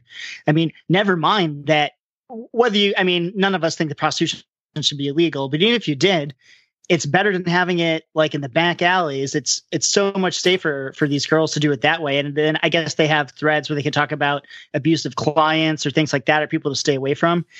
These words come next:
And instead of being out in the street corner, you know, just getting picked up by whoever, at least they have some form of, uh, protection.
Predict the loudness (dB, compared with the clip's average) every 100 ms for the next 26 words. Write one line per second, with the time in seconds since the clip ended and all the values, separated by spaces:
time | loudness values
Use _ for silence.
0 | -20 -4 2 2 2 0 0 0 2 0
1 | 0 -2 -2 0 0 0 -2 0 0 -4
2 | 0 2 2 0 0 0 0 0 2 0
3 | 0 0 0 -4 -2 0 0 0 0 2
4 | 0 0 -4 -4 -2 -2 -2 -2 -2 -2
5 | -2 0 0 0 -2 -4